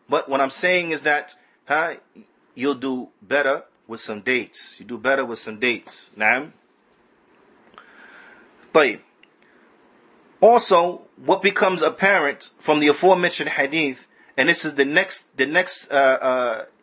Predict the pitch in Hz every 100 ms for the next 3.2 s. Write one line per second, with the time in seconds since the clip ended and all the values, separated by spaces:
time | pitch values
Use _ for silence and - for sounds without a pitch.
0 | _ 147 151 143 156 - 127 135 131 135
1 | 117 160 160 143 135 143 131 135 151 151
2 | 131 127 - 156 143 131 120 127 127 123
3 | 160 156